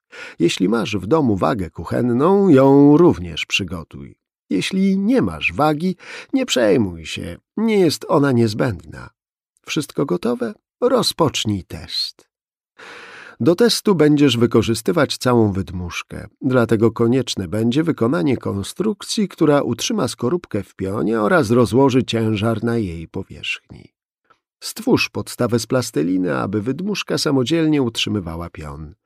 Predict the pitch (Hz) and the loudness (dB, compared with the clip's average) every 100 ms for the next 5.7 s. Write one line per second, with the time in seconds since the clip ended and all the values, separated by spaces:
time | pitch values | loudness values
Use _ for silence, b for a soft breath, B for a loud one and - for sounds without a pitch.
0 | B B B - 196 110 - - 95 - | B B B 2 4 4 -2 -8 -6 -2
1 | 120 113 127 - 135 87 67 - - - | -2 -2 -6 -2 -4 -4 -10 -14 -10 -8
2 | 151 175 - 170 - 190 196 190 147 113 | -4 -4 -4 -10 -6 -4 0 2 2 0
3 | 175 160 127 143 135 147 107 113 101 131 | 0 0 2 0 2 0 0 -2 -2 -2
4 | 135 135 123 - 151 101 - - 104 - | 0 0 0 0 -2 -2 -8 -6 -6 -6
5 | 110 110 90 82 73 - - | -6 -4 -6 -10 -16 -20 -20